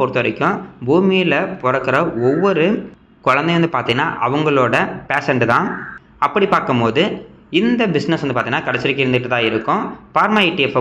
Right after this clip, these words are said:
பொறுத்த வரைக்கும் இருபத்தி மூணு ரூபாய்க்கு வந்து ட்ரேட் ஆகிட்டு இருக்கு. ரெண்டாயிரத்தி இருபத்தி ஒண்ணுல இருந்து இப்போ வரைக்கும் வந்து பார்த்தீங்கன்னா அறுபத்தொரு பர்சன்டேஜ்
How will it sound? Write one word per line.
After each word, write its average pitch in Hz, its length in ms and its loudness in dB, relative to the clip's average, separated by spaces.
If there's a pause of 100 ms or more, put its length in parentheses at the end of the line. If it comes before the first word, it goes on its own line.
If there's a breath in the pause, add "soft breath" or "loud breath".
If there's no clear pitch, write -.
பொறுத்த 117 260 0
வரைக்கும் 135 400 0
இருபத்தி 185 320 2
மூணு 139 180 2
ரூபாய்க்கு 135 280 0
வந்து 123 160 0
ட்ரேட் 123 140 0
ஆகிட்டு 117 200 -2
இருக்கு. 143 200 -2
ரெண்டாயிரத்தி 175 360 2
இருபத்தி 127 320 0
ஒண்ணுல 113 200 2 (100)
இருந்து 123 240 2 (180)
இப்போ 131 140 -2
வரைக்கும் 151 200 0
வந்து 139 100 -2
பார்த்தீங்கன்னா 117 280 0 (140)
அறுபத்தொரு 160 480 2
பர்சன்டேஜ் 143 420 -2